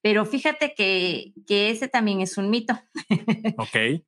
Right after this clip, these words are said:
Speaker 1: Que dicen que los gatos ven totalmente, au-, que es-, está totalmente oscuro el lugar. Dicen,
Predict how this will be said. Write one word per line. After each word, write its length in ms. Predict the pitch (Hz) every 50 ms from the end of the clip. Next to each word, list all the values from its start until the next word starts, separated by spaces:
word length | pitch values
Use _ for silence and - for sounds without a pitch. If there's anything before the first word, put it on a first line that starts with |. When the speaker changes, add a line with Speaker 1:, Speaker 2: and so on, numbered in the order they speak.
| _
Speaker 1:
Que 380 | - 202 196 196 196 190 190 190
dicen 320 | 180 190 180 - 233 226 220
que 100 | 233 202
los 200 | 175 170 160 165
gatos 320 | 180 185 185 - 202 208
ven 260 | 208 185 190 190 180
totalmente, 1400 | - 175 175 - - 185 185 185 185 190 190 190 196 196 - - 190 175 175 175 170 170 165 180 180 185 170 - - - - 190
au-, 280 | 208 202 180 190 - - - _
que 140 | 190 190 180
es-, 160 | 175 - - - - - - _ _ _
está 580 | - 208 185 - - 220 214 220 226 226 220
totalmente 460 | 220 226 - 214 208 208 208 208 - 208
oscuro 380 | - - - 196 202 196 202
el 120 | 196 196 185
lugar. 460 | 180 180 202 196 208 226 247 240 202
Dicen, 260 | 185 175 196 185